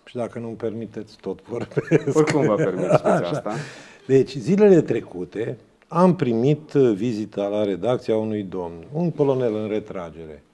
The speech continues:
Speaker 1: Un domn care, pot să spun, are niște principii, așa, și e obișnuit cu disciplina. Și a venit și a zis: „Dom'le, am o problemă.” Și, „Dom'le, vă rog frumos.” Zice: „Pe strada Izvoare, știți unde este
Speaker 2: Da.
Speaker 1: Izvoarele,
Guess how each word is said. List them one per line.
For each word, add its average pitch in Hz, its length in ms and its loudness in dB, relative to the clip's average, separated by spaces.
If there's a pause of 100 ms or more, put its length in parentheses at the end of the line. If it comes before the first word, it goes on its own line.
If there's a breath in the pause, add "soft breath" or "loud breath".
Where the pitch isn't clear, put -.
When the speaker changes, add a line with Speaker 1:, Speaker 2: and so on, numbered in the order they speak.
(360 soft breath)
Speaker 1:
Un 160 180 -4
domn 170 380 0
care, 165 280 -2
pot 139 240 0
să 117 100 -6
spun, 131 260 -4
are 151 240 4
niște 143 380 -4
principii, 131 760 -6
așa, 120 280 -4
și - 160 -6 (280)
e 135 100 2
obișnuit 123 460 0
cu 113 100 -8
disciplina. 95 720 -10 (500 soft breath)
Și - 80 -12
a 214 60 -2
venit 190 200 2
și 165 80 2
a 180 60 4
zis: 170 120 -2
„Dom'le, 180 280 0
am 180 180 0
o 180 60 0
problemă.” 117 640 -4 (340)
Și, - 80 -18
„Dom'le, 170 300 -2
vă 170 140 0
rog 185 200 4
frumos.” 160 540 0 (460 soft breath)
Zice: 147 360 2
„Pe 180 320 0
strada 135 480 2
Izvoare, 151 600 -2 (760)
știți - 380 -6
unde 92 220 -10
este 90 280 -12
Speaker 2:
Da. 101 80 -6
Speaker 1:
Izvoarele, 151 640 4